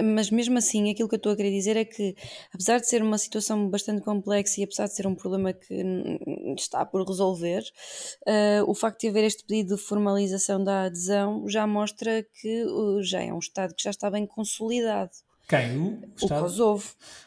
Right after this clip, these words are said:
Speaker 2: Não está de todo desconsolidado, quer dizer, isso é um, repara, as coisas estão consolidadas, eh, quer dizer, nós na segunda, na Guerra Fria, ninguém ousaria dizer que a, a, a Jugoslávia do Tito não estaria consolidada. Ah, mas o Tito foi muito inteligente quando fez o projeto da Jugoslávia na pós-segunda Guerra Mundial.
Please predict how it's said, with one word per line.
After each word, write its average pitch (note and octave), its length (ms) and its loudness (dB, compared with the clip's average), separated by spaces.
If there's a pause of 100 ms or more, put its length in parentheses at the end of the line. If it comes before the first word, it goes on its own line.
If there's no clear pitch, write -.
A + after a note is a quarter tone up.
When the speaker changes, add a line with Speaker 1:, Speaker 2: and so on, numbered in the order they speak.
(140)
Speaker 2:
Não C#4+ 320 -6
está C4+ 160 0
de A3 140 -4
todo B3+ 160 -4
desconsolidado, A3 540 -6
quer G#3+ 100 -6
dizer, G3 160 0
isso G3+ 200 -4
é A3+ 40 -2
um, G#3 140 -6
repara, D#3+ 520 -2
as - 120 -4
coisas A3 180 -4
estão G3+ 120 -4
consolidadas, E3+ 760 0 (380)
eh, E3 300 -16 (160)
quer D3+ 80 -4
dizer, C3 140 -2
nós D#3 160 -2
na E3+ 80 -2
segunda, E3 300 -4
na E3 80 -4
Guerra D#3+ 240 -4
Fria, B2 400 -10 (460)
ninguém D#3+ 400 -4
ousaria E3 320 0
dizer D3+ 420 -4
que E3+ 100 -10
a, C3+ 760 -10
a, B2+ 60 -10
a - 20 -6
Jugoslávia C#3 520 -4
do C3+ 100 -6
Tito D3+ 260 -8
não E3 60 -8
estaria D#3 240 -8
consolidada. D3 800 -4 (600)
Ah, B2+ 760 -4 (180)
mas F3 140 0
o G3 60 2
Tito - 180 -2
foi G#3 100 0
muito G3 180 0
inteligente F3+ 500 -2
quando F3 160 -4
fez E3+ 120 -4
o E3 80 -6
projeto D#3+ 280 -10
da E3 60 -8
Jugoslávia D#3 400 -8
na D#3 60 -10
pós-segunda D3+ 360 -10
Guerra D3+ 160 -6
Mundial. D3 460 -6